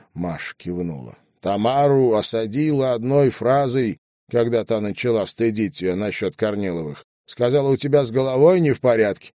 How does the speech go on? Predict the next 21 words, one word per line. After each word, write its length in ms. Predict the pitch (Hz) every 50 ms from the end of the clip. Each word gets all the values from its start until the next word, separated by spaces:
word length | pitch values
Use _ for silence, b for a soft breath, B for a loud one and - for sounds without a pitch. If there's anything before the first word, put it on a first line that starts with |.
| _ _ _ _ -
Будешь 300 | - 143 151 147 - 127
выступать, 600 | 147 143 117 - 156 147 - 160 156 156 147 -
стукну 520 | - - - 175 202 - 151 160 160 127
куда 320 | - 143 147 143 143 135 120
следует, 460 | - 120 123 123 110 110 107 90 -
внучку 420 | 120 151 160 147 - - - 127
быстро 540 | 120 127 143 135 117 - - 113 127 131 135
изымут, 380 | 117 - 170 202 196 170 135 123
а 100 | 113 -
тебя 260 | 117 107 107 110 110
в 40 | -
психушку 580 | - - 110 95 - 123 143 131 - - 147
отправят». 640 | 147 143 - - 147 143 147 147 147 147 147 - - _ _ _ _
Тамаре 440 | - 98 101 104 107 104 107 110 107
в 40 | 104
юности 460 | 101 113 120 120 120 - - - 120
и 140 | 120 120 113
доводилось 640 | 107 123 123 123 117 110 92 104 104 107 117 113 -
лежать 420 | 117 120 123 117 117 95 85 -
в 100 | - -
психдиспансере. 1160 | - - - 104 90 78 80 90 - - 104 101 95 90 - - 76 71 69 71 73 76